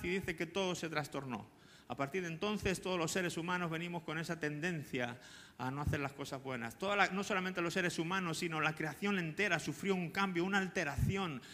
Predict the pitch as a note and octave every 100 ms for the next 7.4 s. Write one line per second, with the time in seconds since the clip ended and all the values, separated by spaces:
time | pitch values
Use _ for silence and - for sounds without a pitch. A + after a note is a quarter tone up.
0 | - - - D#3+ D#3 C#3+ C#3+ D3+ E3 E3
1 | E3 D3 C#3+ D3+ - C3 D#3 C#3 A#2+ B2+
2 | B2+ C#3 C#3 C3 B2 C3 A2+ B2 C3+ D#3
3 | C#3+ C#3 B2+ A2+ - - - - C#3 C#3
4 | C#3 C#3 A#2 D3 B2+ G2 G2+ - - -
5 | - - - - - - B2 C3+ C3+ C3
6 | D3 C3+ D3+ G3 G3+ E3+ D#3 F3+ E3 D3
7 | F3+ G#3 D#3+ D#3